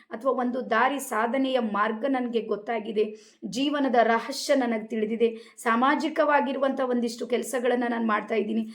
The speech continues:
ಶೈಕ್ಷಣಿಕವಾದಿಶ್-, ವಾದ ಒಂದಿಷ್ಟು ಸ್-, ಸಾಧನೆ ನನ್-, ನನ್ನಿಂದ ಸಾಧ್ಯ ಆಗ್ತಾ ಇದೆ. ಈ ಎಲ್ಲವನ್ನ ಯೋಚನೆ ಮಾಡಿದಾಗ, ಯಾವುದನ್ನ ಪಡೆದುಕೊಳ್ಬೇಕು ಅಥವಾ ಯಾವುದನ್ನ ತ್ಯಾಗ ಮಾಡ್ಬೇಕು ಅನ್ನುವ ಗೊಂದಲ ಇರುತ್ತೆ ನೋಡ್ರಿ,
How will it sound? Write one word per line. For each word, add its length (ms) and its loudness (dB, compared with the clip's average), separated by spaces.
ಶೈಕ್ಷಣಿಕವಾದಿಶ್-, 1160 2
ವಾದ 200 4
ಒಂದಿಷ್ಟು 540 0
ಸ್-, 340 -12
ಸಾಧನೆ 500 0
ನನ್-, 440 -4
ನನ್ನಿಂದ 360 -2
ಸಾಧ್ಯ 440 0
ಆಗ್ತಾ 240 -4
ಇದೆ. 540 -4
ಈ 140 4
ಎಲ್ಲವನ್ನ 720 6
ಯೋಚನೆ 580 2
ಮಾಡಿದಾಗ, 600 0
ಯಾವುದನ್ನ 680 2
ಪಡೆದುಕೊಳ್ಬೇಕು 920 0
ಅಥವಾ 240 -2
ಯಾವುದನ್ನ 640 0
ತ್ಯಾಗ 460 -2
ಮಾಡ್ಬೇಕು 520 -2
ಅನ್ನುವ 300 -4
ಗೊಂದಲ 500 -2
ಇರುತ್ತೆ 340 0
ನೋಡ್ರಿ, 320 -8